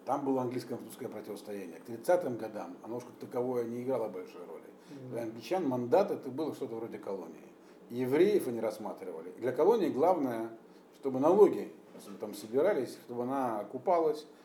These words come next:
Speaker 1: И, конечно, с этой точки зрения для них евреи были ценным, так сказать, приобретением здесь. Арабы – это туземцы. Вот.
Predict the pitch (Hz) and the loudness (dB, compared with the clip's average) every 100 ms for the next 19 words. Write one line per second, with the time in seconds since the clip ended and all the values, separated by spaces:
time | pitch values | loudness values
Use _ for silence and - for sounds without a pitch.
0 | - - 113 131 170 - 131 123 101 113 | -20 -14 -4 -2 -2 -2 -8 -8 -10 -8
1 | 113 127 120 101 104 101 104 101 107 101 | -4 -4 -4 -6 -8 -8 -10 -8 -8 -8
2 | 95 95 - 104 85 - 73 - - - | -10 -12 -10 -10 -10 -14 -20 -20 -20 -20
3 | - - 80 78 82 82 67 65 69 69 | -20 -20 -18 -16 -16 -18 -18 -18 -20 -20
4 | - - - - - - - - - 170 | -20 -20 -20 -20 -20 -20 -20 -10 0 2
5 | 233 160 - 175 135 117 80 - - - | 4 2 0 -2 -2 -2 -6 -12 -20 -20
6 | - - - - 95 95 87 | -20 -20 -20 -20 -14 -12 -10